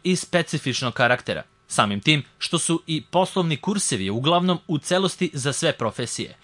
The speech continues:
mi smo svojim polaznicima pružili mogućnost individualnog tipa učenja engleskog jezika po profilima i zanimanjima koja su potrebna.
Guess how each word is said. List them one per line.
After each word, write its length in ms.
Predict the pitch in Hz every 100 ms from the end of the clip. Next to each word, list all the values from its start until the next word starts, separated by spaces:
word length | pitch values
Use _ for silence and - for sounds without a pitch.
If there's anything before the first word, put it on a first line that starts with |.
| -
mi 200 | 131 143
smo 220 | 135 139 135
svojim 360 | - 139 120 90
polaznicima 680 | 98 107 139 170 190 180 - -
pružili 380 | 190 190 196 185
mogućnost 600 | 160 160 180 175 151 -
individualnog 760 | 160 180 180 160 139 123 113 113
tipa 260 | 147 135 127
učenja 360 | 139 151 110
engleskog 400 | 98 110 - 123
jezika 360 | 147 160 - 139
po 260 | - 202
profilima 720 | 190 190 185 - 151 160 156 -
i 120 | 185
zanimanjima 600 | 156 156 151 156 156 151 - -
koja 200 | - 98
su 140 | 104 147
potrebna. 440 | 156 151 160 98